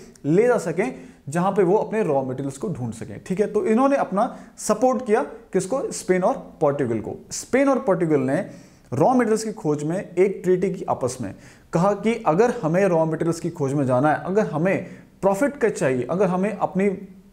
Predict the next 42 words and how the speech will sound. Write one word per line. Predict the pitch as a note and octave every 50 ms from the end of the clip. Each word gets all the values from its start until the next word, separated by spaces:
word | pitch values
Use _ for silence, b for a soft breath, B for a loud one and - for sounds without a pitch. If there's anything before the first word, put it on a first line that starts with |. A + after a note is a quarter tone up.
| - - E3+
डेवलपमेंट | D#3 D3 D3 C#3+ C#3+ C#3+ E3+ E3+ G#3 A3+ A3+ C4+ C#4 C4+ A3+
चाहिए, | - F#3 D#3 D#3 F3+ G#3+
तो | G#3+ - - - - - - E3+
हमें | D3+ E3 E3+ G3+ G#3
आपस | - D3+ D3 A#3 A3 A3
में | A3 G3+
न | F#3
लड़के | D#3+ C#3+ C#3 C#3 D3+ F3 G3
एक | F#3+ G3 F#3 E3+ F#3 -
ट्रीटी | D#3+ E3 E3 F3+
साइन | F3 F3+ C#3 A#2 B2
करते | B2 B2 A2 A2 -
हैं, | D3 F#3 A3 E3+
जिसमें | D3+ F#3 G#3 - A3+ B3 A#3+
कि | A3+
हम | A3+ G#3+ G3 F3+
ये | F3+
डिसाइड | E3 D3+ - E3 C3 B2 B2+
करेंगे | C#3 B2+ A#2+ B2 C#3+ G3+ B3 - B B B B B -
कि | - G3
हमें | D#3+ - - F3+ F#3+ A3 A#3 A3
कितने | - F#3+ - - G3+ G3+
हिस्सों | F#3 F3 D3+ D#3 F3
पे | E3 F#3 G#3+
कितना, | G#3+ A3 F3+ E3+ - E3+ F3+ G3+ G#3+ - - -
हमें | - B2+ D3+ E3+
अपना | D#3 C#3 - E3 G3 C4+ C#4 B B B B B B -
जो, | D3 E3 E3 D#3+
अ, | D#3 D#3+ E3 D#3+ C#3+ C3+ C3 B2 B2 A#2+ A#2+ A#2 A#2+ -
ट्रेड | - G3+ - A3 G#3+ - - - -
पर्पसेस | - E3 E3 E3 D#3 D#3+ D3+ -
के | E3+
लिए, | E3 C#3+
जो | C#3+ C#3+
रॉ | D3+ G3
मटेरियल्स | A3 A3 G#3 G3+ F#3 G3
के | - E3+
ढूंढने | D3 D#3 D3 C#3+ C#3+
के | C#3+
लिए | C#3+ C#3
जाना | C3+ C3 D3 G3
है, | - B